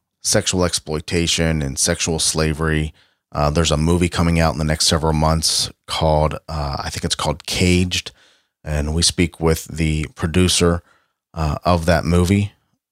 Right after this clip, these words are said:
Um, and in fact, it's mentioned in, it's mentioned in, uh, in today's interview with Don. Uh, but I, I just can't help but, but, but ask myself, did I do enough to protect them? Uh, did I do enough to show them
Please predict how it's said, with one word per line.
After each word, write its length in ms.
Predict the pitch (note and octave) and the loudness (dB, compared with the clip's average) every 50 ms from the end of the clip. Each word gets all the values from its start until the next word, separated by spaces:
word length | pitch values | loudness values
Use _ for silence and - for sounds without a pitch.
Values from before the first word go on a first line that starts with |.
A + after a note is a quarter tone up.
| _ _ _ - | _ _ _ -2
Um, 400 | E2+ F2 E2+ E2 D#2+ D#2 D#2 D2+ | 0 2 4 4 4 2 2 0
and 300 | D2 D#2+ D2+ D2 C#2 - - | 0 -2 -2 -2 -4 -4 -6
in 100 | E2 D#2+ | -6 -4
fact, 300 | - D#2 D#2 D#2+ - - | -2 -2 -4 -4 -4 -8
it's 120 | - - | -6 -2
mentioned 380 | D#2 D#2 D#2 D#2 D#2 D2+ D2 D2 | 0 0 2 2 0 0 0 0
in, 220 | C#2+ C#2+ D2 - - _ _ _ _ _ _ _ - | 0 0 -2 -4 -8 _ _ _ _ _ _ _ -10
it's 220 | - D#2+ - - | -8 -6 -4 0
mentioned 460 | E2+ E2 E2+ E2+ - D2+ D2+ D2 - - - | 2 2 2 2 2 0 0 -2 -2 -4 -2
in, 260 | D#2+ D#2+ D2+ D2 D2 - - | 0 0 0 0 0 -2 -4
uh, 440 | - C#2+ C#2+ C#2 C#2+ C#2+ C#2+ D2 D2+ - _ _ _ _ _ _ | -2 0 0 2 2 0 0 -2 -4 -10 _ _ _ _ _ _
in 120 | - D2+ C#2+ | -10 -6 -4
today's 320 | - D2 D#2 D#2 D2+ D#2+ | -2 0 0 2 2 2
interview 400 | D#2+ D#2 D2+ C#2+ D#2 D2 D2 C#2+ D2 | 2 2 2 0 0 -2 -2 -2 -2
with 240 | D#2 D#2+ - - - | -2 -4 -4 -2 0
Don. 360 | E2+ D#2 D2+ D2 D2 C#2+ - - - _ _ _ _ _ _ _ | 2 2 2 2 2 -2 -6 -12 -20 _ _ _ _ _ _ _
Uh, 220 | - F2 E2 D#2 B1+ | -2 0 0 0 0
but 320 | - F#2+ E2+ G2+ G2 - - _ _ _ - | -2 -2 0 0 0 0 -2 _ _ _ -14
I, 80 | G2+ - - | -12 -10 -6
I 200 | - - D#2 G#2+ | -4 -2 0 2
just 220 | - B2+ B2+ - | 2 2 2 2
can't 220 | - C#3 C3 - - | 0 0 0 0 0
help 220 | F#2+ G#2+ A2 G#2 | 0 0 0 0
but, 180 | - F#2 - - _ - | -2 -6 -6 -8 _ -20
but, 340 | F2+ E2+ E2 F2 E2 - - _ _ | -12 -4 -2 -2 -2 -2 -4 _ _
but 240 | E2+ D#2+ F2 D#2+ E2+ | -4 -2 0 2 2
ask 300 | E2 E2 E2 E2 - - | 2 2 2 0 -2 -2
myself, 400 | D#2+ D#2 D2+ - D#2+ C#2+ C#2+ - _ | -2 -2 -2 0 0 -2 -2 -4 _
did 160 | - A2+ A#2 | 0 2 2
I 140 | A#2 A2 G#2 | 4 2 2
do 260 | F2+ E2+ F#2+ F2+ F2 | 0 0 0 0 0
enough 340 | F2 E2+ E2 E2 E2 D#2+ - - | 0 0 0 0 0 -2 -4 -10
to 100 | - E2 | -14 -14
protect 520 | - - D#2+ - - - D#2+ D#2+ - - | -10 -10 -10 -10 -8 -6 -6 -6 -6 -6
them? 240 | D2 C#2 C#2+ C#2+ - _ _ _ _ _ _ _ _ _ - D2+ | -6 -6 -6 -6 -10 _ _ _ _ _ _ _ _ _ -8 -4
Uh, 120 | D2+ D2+ | -4 -2
did 180 | - - F#2 F2+ | -2 0 2 2
I 100 | F2+ F2+ | 2 2
do 240 | D#2+ F2+ F2 E2+ | 2 2 2 2
enough 220 | E2+ E2 E2 D#2+ - | 2 2 2 0 -2
to 100 | - D#2+ | -4 -4
show 260 | - - F2 E2+ E2 | -2 0 2 2 2
them 380 | D#2+ D#2 D2 D2+ D2 D2 D2 | 2 0 0 0 -2 -4 -6